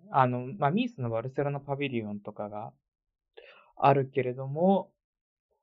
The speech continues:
あんまりモダンな雰囲気がない街っすね。で、結構僕がこの前見に行った建築とかも、まあ、モダンっていうよりかは、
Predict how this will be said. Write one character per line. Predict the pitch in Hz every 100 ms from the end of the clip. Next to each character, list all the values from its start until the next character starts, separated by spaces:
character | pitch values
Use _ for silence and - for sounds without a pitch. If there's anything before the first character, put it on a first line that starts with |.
| _
あ | -
ん | 320
ま | 349
り | 320
モ | 285 285
ダ | 294
ン | 285 285
な | 294 285 311 _ _ _ _ _ _ _ _ _ _ - -
雰 | 214 214
囲 |
気 | -
が | 113
な | 107 113
い | 107 98 _ _ _ -
街 | 127 104 - - 107 101 101
っ | _ _ _ _ _ _ _ _ _ - _
す | _ -
ね。 | 107 107 113
で、 | 117
結 | 127 196 190
構 | - 117 107 107
僕 | 113 117 131
が | 131 127 123
こ | 131
の | 131
前 | 131 127
見 | 113 117
に | 113
行 | 107
っ | -
た | 107
建 | 104 - 107 -
築 | - -
と | 120
か | 120
も、 | 123
ま | 135
あ、 | 123
モ | 120
ダ | 117 147
ン | 175
っ |
て | - 190
い |
う |
よ | 208
り | 202 196
か | 185
は、 | 196 220 180 120